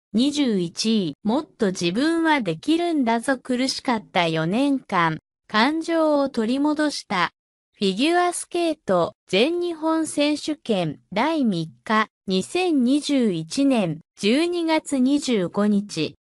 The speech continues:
埼玉スーパーアリーナ。写真、エスピーは妹美優の衣装を借りて演技。女子フリーで、本田真凜、ジャルは百点八零点をマークし、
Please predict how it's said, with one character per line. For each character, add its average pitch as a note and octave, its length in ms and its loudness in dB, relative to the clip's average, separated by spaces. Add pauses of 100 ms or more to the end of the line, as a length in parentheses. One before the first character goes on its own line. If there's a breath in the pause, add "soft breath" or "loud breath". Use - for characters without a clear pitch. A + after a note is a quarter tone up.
埼 D#4 320 -2
玉 G#3 360 0
ス - 180 -4
ー C#4 120 2
パ C#4+ 380 2
ー - 40 0
ア B3 100 2
リ B3+ 220 2
ー G#3+ 40 2
ナ。 E3 280 0 (440)
写 F3 280 0
真、 E4 440 -2 (120)
エ F3 160 0
ス - 300 -12
ピ D4 260 4
ー - 20 2
は F3+ 220 2 (100)
妹 C4 540 0
美 C4+ 200 0
優 A3+ 120 0
の G3 120 0
衣 G#3+ 160 -2
装 C4 460 0
を F3+ 60 0
借 G3+ 320 -2
り - 20 -18
て F3+ 300 -2 (180)
演 C#4+ 300 0
技。 F3 280 -6 (440)
女 G#3+ 240 -2
子 C#4+ 280 -2
フ G3 180 0
リ A#3 240 2
ー - 20 -4
で、 F3 280 0 (120)
本 E4+ 380 0
田 E4+ 160 0
真 E4 180 0
凜、 B3 440 0 (180)
ジ A3+ 100 -2
ャ D4 80 2
ル A#3 180 0
は E3 220 4 (160)
百 F3+ 280 0
点 F3+ 280 -4
八 E3 400 -4
零 E4+ 240 0
点 G3+ 340 -2
を F3 100 -2
マ G3+ 240 2
ー G#3+ 40 -4
ク G3+ 120 -10
し、 E3+ 340 -2